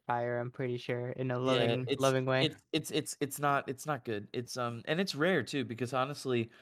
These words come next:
Speaker 2: most sets have, like, a couple of bright spots. Blazing Vortex was, um, it had, I mean, Prosperity was the real, was the real draw, and then, uh,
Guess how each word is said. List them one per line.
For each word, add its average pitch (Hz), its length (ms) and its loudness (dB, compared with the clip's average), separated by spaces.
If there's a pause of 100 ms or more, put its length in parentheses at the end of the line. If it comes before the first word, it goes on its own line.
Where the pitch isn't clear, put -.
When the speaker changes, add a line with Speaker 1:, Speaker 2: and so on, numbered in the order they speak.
(260)
Speaker 2:
most 135 520 0
sets 117 320 0
have, 110 580 -2
like, 110 220 0
a 101 40 -6
couple 110 360 -4
of 95 160 -4
bright 101 240 0
spots. 131 360 -2 (380)
Blazing 180 300 2
Vortex 127 560 0
was, 120 220 -2
um, 104 360 -8 (760)
it 151 100 4
had, 151 360 0 (100)
I 151 40 -4
mean, 135 180 -4
Prosperity 160 600 0
was 139 200 0
the 107 220 -4
real, 127 360 2 (120)
was 113 240 -8
the 113 80 -6
real 123 220 2
draw, 113 360 0
and 123 160 -6
then, 120 160 -4 (360)
uh, 147 80 2